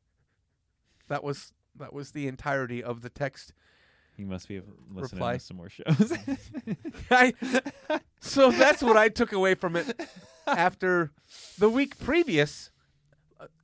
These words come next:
Speaker 2: Give
Speaker 1: it's,
Speaker 2: him,
Speaker 1: it's
Speaker 2: give
Speaker 1: been
Speaker 2: him
Speaker 1: busy. There was the new, uh, there's lots of stuff happened for everybody. During the week, I don't even talk to Bean, let alone anybody else. It's just, I don't have the time for it. I, as soon as we're done this, I'm taking a Learjet back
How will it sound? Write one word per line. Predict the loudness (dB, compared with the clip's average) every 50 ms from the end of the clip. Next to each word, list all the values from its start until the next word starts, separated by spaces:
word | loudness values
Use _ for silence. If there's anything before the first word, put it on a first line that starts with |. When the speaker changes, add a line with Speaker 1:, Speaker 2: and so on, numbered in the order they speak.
| _ _ -20 -16 -8
Speaker 2:
Give | -4 -4 -2 -2
Speaker 1:
it's, | -4 -6
Speaker 2:
him, | -6 -4
Speaker 1:
it's | 0 0 0 2
Speaker 2:
give | 4 4
Speaker 1:
been | 4 4
Speaker 2:
him | 6
Speaker 1:
busy. | 4 4 4 2 -2
There | -4 -2 -2 -4
was | -4 -4
the | -6 -6
new, | -4 -4 -4 -4 -6 -8
uh, | -10 -10 -10 -12 -16 -20 -18 -16
there's | -12 -8 -8 -8 -8 -6
lots | -4 -4 -4 -4 -6
of | -8
stuff | -6 -2 -4 -4 -4 -6 -20 _ _ _ _ _ _
happened | -4 -4 -2 -4 -4 -2
for | 2 2
everybody. | 2 2 2 -2 -4 -6 -8 -14 _ _ _ _ _ _ _ -6
During | 0 2 4 4 4
the | 2 0
week, | 0 -2 -4 -4 -8 -16 _ _ 2
I | 4 4
don't | 4 4 0
even | 0 -4 -4 -6
talk | -2 -2 -2 -2 -2 _ -12
to | -12 -6
Bean, | -4 -2 -2 -2 -4 -6 -8 -8 -4
let | 0 0 0
alone | 2 2 0 0 0
anybody | -2 -4 -4 -6 -6 -8 -6 -6
else. | -6 -6 -8 -10 -12 -10
It's | -10 -10 -2 2
just, | 2 2 2 2 -6 -20 _ _ _ -6
I | -2
don't | 0 0 2
have | 2 0 0
the | 0 -2
time | 2 2 2 2 0
for | -2 -6 -8 -8
it. | -8 _ _ _ _ _ -12
I, | -10 -10 -10 -12 _ _ _ _ _ _ _ _ _ _ _ _ _ _ _ _ _ _ _ _ _ _ _ _ _ -4
as | -4 -4 -2
soon | -2 0 0 0 0
as | -2 0
we're | 0 0 2
done | 4 2 2 2 2
this, | 0 0 0 -2 -6 -14 -14 _ -8
I'm | -8 -8
taking | -6 -4 -4 -2 -2 -2 -4 -4 -4 -4
a | -4 -4
Learjet | -2 -2 -4 -2 -4 -4 -2 -2 -2 -2 -2 0
back | 2 2 2 0 -4 -12